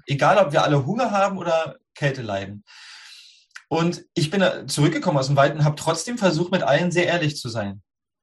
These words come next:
Es hat natürlich nicht immer funktioniert, aber ich habe auch erlebt, dass Leute, wenn man von Herzen spricht und seine Gefühle mit einbezieht,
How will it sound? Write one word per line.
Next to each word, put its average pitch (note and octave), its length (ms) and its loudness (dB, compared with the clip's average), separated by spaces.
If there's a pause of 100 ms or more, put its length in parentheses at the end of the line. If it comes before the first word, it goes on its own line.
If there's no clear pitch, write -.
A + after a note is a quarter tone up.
(460)
Es - 140 -6
hat C#3 120 2
natürlich B2+ 240 -2
nicht B2+ 100 0
immer B2+ 160 -2
funktioniert, D#3 600 0
aber C3+ 380 2
ich C#3 160 -4
habe C#3+ 180 0
auch F#3 240 2
erlebt, B2+ 460 -6 (300)
dass C#3+ 180 -2
Leute, F#3 300 2
wenn D#3 80 -4
man D3 300 0
von C3+ 160 -4
Herzen D#3 380 2
spricht A#3 560 -10 (420)
und C#3 140 -4
seine C#3 200 0
Gefühle D#3 300 0
mit G3+ 140 0
einbezieht, G3 680 -4